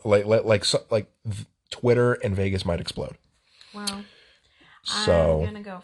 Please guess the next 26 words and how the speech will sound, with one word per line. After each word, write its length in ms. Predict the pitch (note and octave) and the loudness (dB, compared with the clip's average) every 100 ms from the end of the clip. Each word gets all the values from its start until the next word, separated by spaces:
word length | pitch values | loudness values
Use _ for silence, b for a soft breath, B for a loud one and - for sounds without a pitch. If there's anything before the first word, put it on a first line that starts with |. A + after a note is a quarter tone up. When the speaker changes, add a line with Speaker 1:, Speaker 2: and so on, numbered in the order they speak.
| - | -16
Speaker 2:
for 200 | D3 E2+ | -16 -14
it, 380 | B2 _ - - _ | -18 _ -20 -20 _
'cause 200 | F3+ F3 | -6 2
Speaker 1:
You're 120 | G2+ | 8
Speaker 2:
I 20 | |
Speaker 1:
going 220 | A2+ C3+ | 10 8
Speaker 2:
have 40 | C#3 | 8
Speaker 1:
for 200 | E3+ F3+ | 6 6
it? 80 | A#3+ | 4
Speaker 2:
nothing 160 | A#3 | -6
to 60 | G3 G2 | -10 -12
lose. 80 | - - - | -14 -8 2
Speaker 1:
I've 160 | A2+ | 6
got 200 | B2 B2 | 8 6
Gonzaga, 400 | A2+ G#2 G#2+ F#2 | 4 2 4 4
folks. 380 | E2+ F2+ F#2 - - | 2 -2 -2 -8 -8
Let's 180 | G#2+ - | -6 -2
save 220 | G2+ F#2+ | 0 0
that 160 | F#2+ F2+ | 0 2
bracket. 320 | F2+ E2 E2 | 0 0 -4
Did 140 | E2+ | -2
you 100 | G2+ | -2
save 240 | G#2 A2 A2 | 2 0 2
your 100 | A2+ | 0
bracket? 360 | A2+ A#2 - - _ - | 0 -2 -6 -12 _ -14
Speaker 2:
Yep. 220 | C#4 | -14